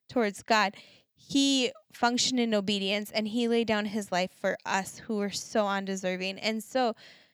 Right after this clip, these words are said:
maybe you're in that place right now with your relationship where the other person either isn't deserving to be submitted to or deserving to be led, whatever it looks like.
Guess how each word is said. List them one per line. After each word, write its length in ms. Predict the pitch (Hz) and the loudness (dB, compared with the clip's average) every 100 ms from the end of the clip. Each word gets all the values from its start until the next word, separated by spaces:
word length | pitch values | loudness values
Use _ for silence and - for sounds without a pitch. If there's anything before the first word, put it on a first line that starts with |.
| _ _ | _ _
maybe 280 | 233 247 277 | 2 4 4
you're 180 | 269 254 | 4 4
in 140 | 247 | 4
that 200 | 226 - | 2 2
place 240 | - 226 233 | 2 2 0
right 140 | 196 | 2
now 160 | 208 208 | 2 2
with 140 | 208 | 0
your 120 | 220 | 0
relationship 800 | 208 202 196 202 202 - 175 - | 2 2 2 -2 -2 0 0 2
where 340 | 214 220 202 - - _ _ | 2 4 2 -2 -14 _ _
the 120 | - 226 | 2 2
other 220 | 220 233 | 2 0
person 560 | - 208 208 196 196 - | 2 0 2 -2 -4 -4
either 260 | 214 214 | 0 2
isn't 300 | 202 202 - - - | 2 0 -6 -12 -6
deserving 380 | 208 214 202 | -2 0 0
to 60 | 196 | -2
be 140 | 185 | -4
submitted 420 | 180 202 196 220 233 | -4 -6 -4 -2 -2
to 320 | 302 302 277 | 0 0 0
or 260 | - 202 196 | 2 2 0
deserving 600 | 202 202 196 202 202 202 | -4 -2 -2 -2 -4 -4
to 180 | - | -4
be 180 | 185 180 | -2 -4
led, 460 | 180 185 165 220 208 _ _ _ _ _ | 0 2 2 0 -8 _ _ _ _ _
whatever 360 | 202 214 226 226 | 2 4 4 4
it 120 | 196 | 2
looks 220 | 196 - - | 0 -2 -2
like. 220 | 185 | -2